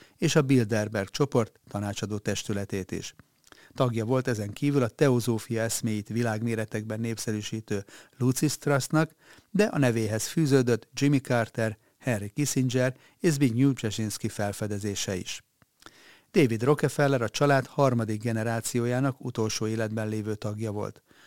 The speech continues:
Nagyapja, John D. Rockefeller szintén mas-, matuzsálemi kort ért el, kilencvennyolc évesen halt meg, ezerkilencszázharminchétben. Hírnevét azonban nem ennek a ténynek, hanem annak köszönheti,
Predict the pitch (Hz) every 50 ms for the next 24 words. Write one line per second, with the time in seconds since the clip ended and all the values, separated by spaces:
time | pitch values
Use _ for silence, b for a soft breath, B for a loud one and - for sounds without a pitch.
0 | b b b - 113 117 117 131 127 - - 139 143 156 208 180 127 110 131 127
1 | 123 117 107 107 113 107 101 117 120 - 143 123 - - 139 139 143 151 160 151
2 | B B B B B - - - 135 117 - - 120 117 117 117 117 - _ -
3 | - 135 - 127 117 - 123 113 113 117 113 113 107 - - 110 110 104 - -
4 | 113 104 98 - - 123 139 156 151 b b b b b - - 147 135 135 135
5 | - - - 127 120 120 120 110 107 - - - 110 104 110 107 - - 107 101
6 | 95 104 113 110 107 - 123 135 156 156 - _ - - 98 101 95 95 - -
7 | 117 117 117 110 - 117 110 - - 113 113 110 110 110 110 104 - - - 117
8 | 113 107 104 101 101 95 98 - _ _ _ B B B B B B B B B
9 | B - 208 214 185 175 165 156 147 147 139 - 139 120 139 135 135 139 139 139
10 | 131 110 - 110 117 127 139 143 - 156 143 - - 143 135 139 139 147 151 -
11 | _ - - 185 180 170 151 - 113 107 107 110 110 - - 127 113 - - 123
12 | 113 123 127 127 - 156 160